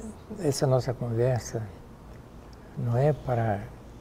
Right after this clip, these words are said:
tirar a fé de ninguém. Pelo contrário, é para esclarecer a nossa fé, para que a nossa fé se torne mais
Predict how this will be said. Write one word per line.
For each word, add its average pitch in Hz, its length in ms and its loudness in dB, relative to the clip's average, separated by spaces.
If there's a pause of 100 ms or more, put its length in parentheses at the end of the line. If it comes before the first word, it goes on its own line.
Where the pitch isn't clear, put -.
(340)
tirar 113 280 4
a 110 40 2
fé 117 420 2
de 113 160 4
ninguém. 110 540 4 (1000)
Pelo 180 260 12
contrário, 104 600 4 (1200)
é 143 60 -6
para 123 280 4
esclarecer 131 880 4
a 135 40 8
nossa 113 300 2 (160)
fé, 127 400 2 (840)
para 131 180 4
que 147 120 4
a 131 80 6
nossa 135 320 6
fé 135 160 2
se - 160 -4
torne 131 300 6
mais 123 580 2